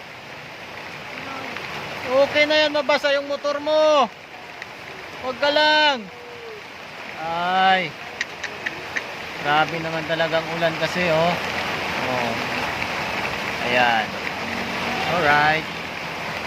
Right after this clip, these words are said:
Ayun, oh. Kita mo, basang-basa na si Tanda, oh. Grabe.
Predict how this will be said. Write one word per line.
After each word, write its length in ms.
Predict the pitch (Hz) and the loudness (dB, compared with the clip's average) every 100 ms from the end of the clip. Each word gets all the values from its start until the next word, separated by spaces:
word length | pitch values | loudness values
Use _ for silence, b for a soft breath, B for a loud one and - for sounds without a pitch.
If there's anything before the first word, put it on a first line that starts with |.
| - - - - - - | -6 -6 -6 -4 -2 0
Ayun, 340 | 165 175 196 170 | 2 4 4 2
oh. 120 | 180 180 | -2 -2
Kita 320 | 175 170 180 190 | -4 4 4 6
mo, 80 | 214 | 4
basang-basa 560 | 165 165 165 160 165 160 | 2 2 2 2 4 4
na 80 | 160 | 2
si 120 | 160 | 4
Tanda, 400 | 165 156 160 185 175 | 4 4 4 4 4
oh. 120 | 190 - - - - - - - - - - - - - - - - - | -2 -4 -8 -8 -8 -6 -6 -6 -6 -6 -6 -4 -4 -4 -4 -4 -4 -4
Grabe. 640 | 160 165 170 175 196 190 | -2 0 0 0 2 2